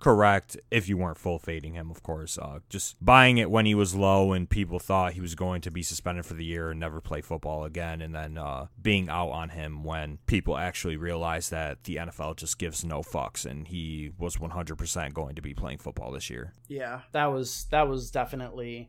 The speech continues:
Speaker 2: the most probable outcome. The only other situation that was, like, remotely similar, I guess, was the Alvin Kamara one, but I feel like with that, there was better information if you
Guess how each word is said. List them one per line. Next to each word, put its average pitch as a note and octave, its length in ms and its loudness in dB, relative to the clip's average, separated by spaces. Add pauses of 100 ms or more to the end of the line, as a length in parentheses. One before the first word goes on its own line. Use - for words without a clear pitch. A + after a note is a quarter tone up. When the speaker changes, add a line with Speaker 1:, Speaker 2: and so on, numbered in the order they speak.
Speaker 2:
the E3 60 4
most D3+ 420 2
probable C3+ 920 2
outcome. B2 920 -2 (180)
The E3 140 2
only G#3+ 200 6
other F3 140 6
situation F3 560 -2
that D3+ 80 0
was, C3+ 160 -2
like, C3 140 0
remotely B2+ 640 -2
similar, C3+ 640 0
I A#2+ 60 2
guess, A#2+ 260 -4
was C3 180 -4
the B2 140 -6
Alvin A#2+ 400 -2 (160)
Kamara B2+ 560 2
one, D3+ 260 0
but C#3+ 140 4
I C#3 80 4
feel F#3 320 2
like D#3+ 240 4 (100)
with A#2+ 480 0
that, B2 480 4 (140)
there D3 140 6
was C3 320 -4 (320)
better D3 360 6
information C3+ 1000 -2
if C#3+ 200 -2
you B2 280 -4